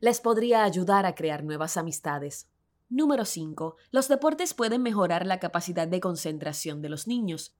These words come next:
Como deben enfocarse en un objetivo, tienen que prestar atención a lo que hacen y mantenerse en el aquí y el ahora. Además,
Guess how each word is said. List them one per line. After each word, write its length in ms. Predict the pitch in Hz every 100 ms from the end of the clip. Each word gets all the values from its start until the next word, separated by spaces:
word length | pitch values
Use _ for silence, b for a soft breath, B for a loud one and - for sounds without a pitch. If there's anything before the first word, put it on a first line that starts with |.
| _
Como 220 | - 269
deben 260 | 262 269 262
enfocarse 840 | 214 180 170 - 185 196 - 170 151
en 100 | 165
un 80 |
objetivo, 680 | 180 175 165 214 220 170 170 b b
tienen 280 | - 277 302
que 100 | 254
prestar 340 | 185 175 185 185
atención 540 | 196 202 - 214 180
a 40 |
lo 120 | 170 165
que 160 | 175
hacen 440 | 190 202 - 170 160
y 100 | 226
mantenerse 720 | 208 202 202 196 214 220 214
en 140 | 160 156
el 120 | 151
aquí 480 | 147 - 226 427 _
y 140 | 160 151
el 80 |
ahora. 440 | 151 151 151 147 - _ B B
Además, 480 | 220 220 214 208 208